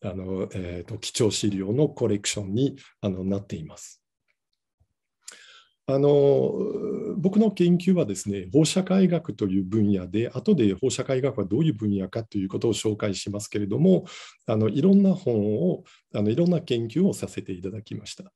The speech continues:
最初の、あの、研究は、えっと、ひら-、左側のちょっと黒っぽい、あの、こう、表紙があるんですけれども、えっと、小作人と地主の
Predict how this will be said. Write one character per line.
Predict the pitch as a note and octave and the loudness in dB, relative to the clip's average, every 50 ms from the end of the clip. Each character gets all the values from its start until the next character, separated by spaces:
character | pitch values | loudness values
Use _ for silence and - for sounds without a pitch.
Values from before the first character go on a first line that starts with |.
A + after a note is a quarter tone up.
| _ _ - - - _ | _ _ -20 -20 -20 _
最 | _ - - F#3+ G3 G3 | _ 0 4 6 6 6
初 | F#3 - - F#3+ F#3 F3 E3+ E3+ | 4 4 4 4 4 4 4 4
の、 | F3 G3 G#3 G3 G3 - - | 6 6 4 4 2 -6 -8
あ | A#2 | -6
の、 | A#2 A#2 G#2 | -4 -4 -6
研 | G2+ - C3+ B2 A#2+ A2+ | -2 0 0 0 0 -2
究 | - - A2 G2 G2 | -2 0 0 2 2
は、 | A2+ C#3+ D#3+ F#3 - _ _ - | 2 0 0 -2 -6 _ _ -8
え | A2 | -8
っ | F#2+ | -4
と、 | - - | -4 -2
ひ | - - C#3 | 0 2 2
ら-、 | C3 C3 C3 - | 2 0 -2 -6
左 | - - B2+ B2+ C3+ C3+ C#3 C3+ | -12 -6 2 4 4 4 4 -2
側 | - A2 F#2 F#2 F#2 | -2 -4 -2 -2 0
の | F2+ F#2+ A2+ C3+ - - - - - _ _ - | 0 2 2 2 0 -2 -8 -18 -20 _ _ -2
ち | - | -2
ょ | B2+ | 0
っ | |
と | - F#2+ F#2+ - | 0 0 -4 -4
黒 | - - C#3+ D3 C#3+ C#3 | -6 0 4 4 4 4
っ | C#3 - _ _ | 4 -2 _ _
ぽ | - D3+ B2+ | 6 6 6
い、 | G2 - - - - - _ - | 6 4 -4 -14 -20 -20 _ -6
あ | - G#2+ F#2+ | -6 -4 -4
の、 | F#2 F#2+ F#2+ F#2+ G2 F#2+ F#2+ F#2 | -4 -6 -6 -6 -6 -6 -8 -6
こ | - G#2 G2 G2 | -4 -4 -4 -4
う、 | - - B2 | -2 0 2
表 | A#2 A2 - - G#2 | 2 2 2 0 -2
紙 | F#2+ | -2
が | F#2+ G2 - - | -2 -6 -8 -6
あ | - G#2+ | -4 -2
る | G#2+ G2+ | -2 0
ん | F#2 | -2
で | G2+ | -4
す | - - | -6 -6
け | - | -6
れ | B2 C#3 | -4 0
ど | C#3+ F3+ | 4 6
も、 | F#3+ F#3+ D3+ A2+ - - - - - _ _ - | 6 6 6 4 0 -8 -18 -20 -20 _ _ -2
え | G#2+ G2+ G2+ G2 F#2+ F#2+ F#2+ | -2 0 0 -2 -4 -6 -6
っ | F#2+ | -6
と、 | - G#2 | -6 -8
小 | - - C#3 C3+ | -4 -2 -4 0
作 | - G3+ G3 G3 - | 2 0 2 2 2
人 | D3 B2 A2 G#2+ G2 | 0 2 2 0 0
と | - F#2+ | 0 -4
地 | D#2+ E2 G#2+ A2+ | -4 -4 -2 -2
主 | A2+ A#2+ - - - G2+ F#2 | -2 0 -2 -2 -2 -2 0
の | F#2+ G#2 A#2 - - - | 2 2 2 0 -2 -6